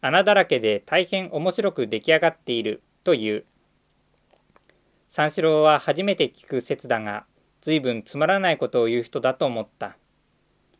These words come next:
次にその男がこんなことを言い出した。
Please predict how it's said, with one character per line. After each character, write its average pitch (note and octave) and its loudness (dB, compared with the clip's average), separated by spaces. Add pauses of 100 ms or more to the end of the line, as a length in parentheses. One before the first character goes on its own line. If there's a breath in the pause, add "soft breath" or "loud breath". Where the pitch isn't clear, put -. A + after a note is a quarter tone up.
(3250)
次 F3 -4
に F3+ 0
そ - -4
の C#3+ 2
男 D3 0
が A2 2
こ D3 -4
ん E3 -2
な F3+ 0
こ G3 -2
と F#3 2
を - 2
言 A#2+ -2
い - -6
出 A2+ 0
し - -18
た。 G2 -10